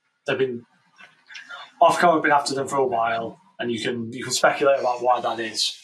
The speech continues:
But did you know that if you complain to anybody, Ofcom, about anybody else, it goes direct to them? If you complain,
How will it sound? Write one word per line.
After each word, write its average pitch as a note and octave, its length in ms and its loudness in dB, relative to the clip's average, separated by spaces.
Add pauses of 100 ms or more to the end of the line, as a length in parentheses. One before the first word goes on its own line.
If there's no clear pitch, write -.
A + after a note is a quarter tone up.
(180)
But - 400 2 (1600)
did F3 280 4
you E3+ 200 2
know C#3 360 2 (920)
that B2+ 320 4 (840)
if D3+ 200 2
you F3+ 120 4
complain E3+ 360 2
to D#3+ 140 0
anybody, E3 400 0
Ofcom, E3 320 2
about - 280 4
anybody D3 680 0 (640)
else, - 560 2 (840)
it B2+ 120 -4
goes C3 180 2
direct C3 340 2
to C3 60 -4
them? A#2 320 0 (360)
If - 120 -2
you D#3 80 6
complain, D#3 720 2